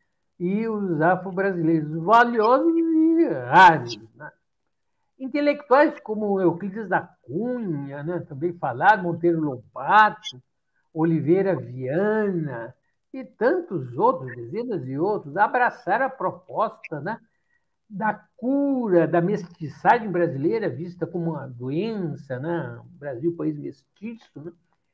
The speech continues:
através da imigração. Tem que chegar uma porção de imigrante e acabar com, com os negros, mulatos, pardos, né?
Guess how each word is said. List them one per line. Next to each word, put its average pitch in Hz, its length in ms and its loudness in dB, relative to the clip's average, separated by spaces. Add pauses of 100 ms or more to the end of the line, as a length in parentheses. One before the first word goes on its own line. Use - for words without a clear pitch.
(120)
através 226 840 6
da 233 100 2
imigração. 220 1000 0 (200)
Tem 165 120 -6
que 165 80 -12
chegar 160 360 -2
uma 151 140 -6
porção 160 320 -10
de 151 80 -8
imigrante 143 460 -6
e - 20 -10
acabar 143 380 -10
com, 127 180 -18 (520)
com 165 100 -8
os 131 100 -6
negros, 147 320 0
mulatos, 139 480 -4 (140)
pardos, 160 320 -6 (240)
né? 180 200 -6